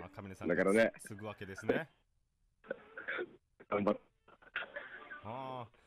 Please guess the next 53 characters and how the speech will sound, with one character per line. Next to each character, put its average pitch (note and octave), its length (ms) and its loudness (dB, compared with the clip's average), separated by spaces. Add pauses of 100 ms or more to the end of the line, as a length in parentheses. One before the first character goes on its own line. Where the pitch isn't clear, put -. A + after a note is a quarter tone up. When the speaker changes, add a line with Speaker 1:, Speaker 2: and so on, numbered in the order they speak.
(140)
Speaker 1:
ー、 - 20 -18
早 D3+ 120 -4
速 D#3 240 -10
な D#3+ 100 -6
ん D3 60 -8
か C#3+ 180 -4
明 - 100 -10 (360)
日 - 20 -14
ね、 C#3+ 240 -4
う C3+ 80 -8
る C#3 60 -6
ま C#3+ 120 -4
市 - 80 -18
で B2+ 80 -8
集 B2+ 220 -10
ま B2 60 -2
り A#2 80 -6
も B2 80 -4
あ A#2+ 60 -2
る A2+ 60 -6
み G#2+ 80 -8
た G#2 100 -4
い F#2 40 -8
で F#2 60 -12
す - 80 -16
よ。 A#2+ 160 -10 (1400)
Speaker 2:
だ A#2 120 6
か A2+ 120 4
ら B2 80 10
よ、 A2+ 300 8
Speaker 1:
う - 60 -10
ん。 - 40 -8 (200)
Speaker 2:
い-、 A#2 220 6 (760)
あ - 100 2
る F2+ 80 2
な。 F2 80 2
よ E2 60 0 (840)
っ - 40 0
て。 - 160 -4 (640)
Speaker 1:
あ E2 600 -10
ー、 - 40 -10 (640)
そ D#2 80 6
う C#2+ 140 0
か。 F2+ 460 -6
Speaker 2:
う - 60 -18
ん。 - 40 -18 (260)
Speaker 1:
じ A#2+ 60 -4
ゃ B2 120 -4
あ、 B2+ 40 -6
後 - 180 0
で、 - 160 2
Speaker 2:
う - 20 -8
ん。 - 60 -14